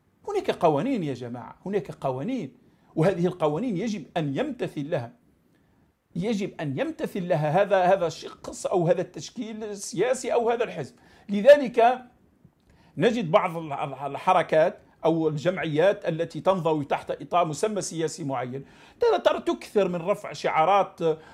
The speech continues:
الحل السياسي وأننا حركات سلمية وكذا وكذا، حتى تبتعد، خاصة لما يكونوا عناصرها كل يتمتعون بالجنسية الأجنبية أو الإقامة الدائمة أو عندهم لجوء سياسي،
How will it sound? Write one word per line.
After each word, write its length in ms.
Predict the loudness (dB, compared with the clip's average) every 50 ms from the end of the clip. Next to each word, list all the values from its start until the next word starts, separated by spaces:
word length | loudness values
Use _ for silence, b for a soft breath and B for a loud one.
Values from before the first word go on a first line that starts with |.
| B B B
الحل 440 | -2 -2 0 2 2 2 2 0 -6
السياسي 960 | -8 -8 -10 -12 -10 -6 -4 0 4 6 6 4 4 0 -8 -10 -10 -8 -6
وأننا 460 | -2 -2 -2 -2 -2 -4 -6 -4 -6
حركات 540 | -6 -2 0 0 0 0 0 0 -2 -2 -2
سلمية 560 | -6 -10 -8 -6 -6 -6 -4 -4 0 4 4
وكذا 340 | 4 4 2 -2 -2 0 0
وكذا، 360 | -2 -2 -2 -4 -2 -2 -2
حتى 420 | -2 -2 -6 -8 -8 -4 -4 -2 -2
تبتعد، 420 | 0 -2 -2 -2 -2 -6 -6 -4
خاصة 400 | -2 -2 -2 -2 -2 -6 -6 -4
لما 220 | -4 -4 -4 -4 -4
يكونوا 360 | -6 -4 -4 -4 -2 -2 0
عناصرها 400 | 0 0 0 0 0 0 0 0
كل 280 | 0 -2 -4 -4 -4 -6 B B B B B
يتمتعون 680 | 2 2 4 4 2 0 0 0 -2 -2 -2 -2 -2 -2
بالجنسية 500 | -2 -4 -6 -6 -6 -8 -8 -6 -4 -6
الأجنبية 600 | -4 -4 -6 -6 -6 -6 -6 -6 -4 2 4 6
أو 180 | 6 6 6 4
الإقامة 420 | 2 -2 0 2 2 4 4 2
الدائمة 480 | 0 2 4 4 4 4 0 -2 -2 -2
أو 180 | 0 0 -2
عندهم 400 | -2 -2 -4 0 0 0 0 0
لجوء 220 | -4 -4 -6 -6 -8
سياسي، 580 | -10 -8 -2 0 0 0 0 -2 -6 -10 -10